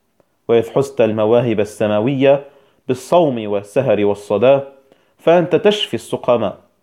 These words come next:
ونفوس المسارعين إليك بإيمان. فالمجد للذي أعطاك القوة، المجد للذي كللك،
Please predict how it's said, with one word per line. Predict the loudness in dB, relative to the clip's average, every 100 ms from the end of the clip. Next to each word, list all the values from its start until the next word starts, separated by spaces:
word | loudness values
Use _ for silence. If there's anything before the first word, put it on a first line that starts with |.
| _ _ _
ونفوس | 0 0 0 0 0 2
المسارعين | 0 0 -2 2 4 4 0 0 -2
إليك | 0 0 -2 0
بإيمان. | -2 -2 -4 -6 -8 -10 _ _ _ _ _ _ _ _
فالمجد | 0 2 2 0 0 -2
للذي | 0 2 2 2 2
أعطاك | 4 4 2 0 0
القوة، | -4 0 2 4 2 0 -14 _ _ _ -2
المجد | 2 4 2 2 2
للذي | 2 4 4 2 0
كللك، | 2 2 2 0 -2